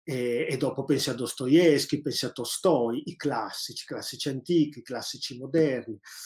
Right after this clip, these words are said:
o i classici della letteratura italiana. Uno pensa a Manzoni, pensa a Leopardi, pensa a Foscolo, pensa a Primo Levi, che è già un classico,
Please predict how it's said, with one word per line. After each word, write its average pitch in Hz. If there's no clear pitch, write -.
o 143
i -
classici 135
della 123
letteratura 117
italiana. 127
Uno 127
pensa 131
a -
Manzoni, 123
pensa 123
a -
Leopardi, 117
pensa 117
a 107
Foscolo, 135
pensa 131
a 127
Primo 123
Levi, 131
che 123
è 117
già 120
un 117
classico, 143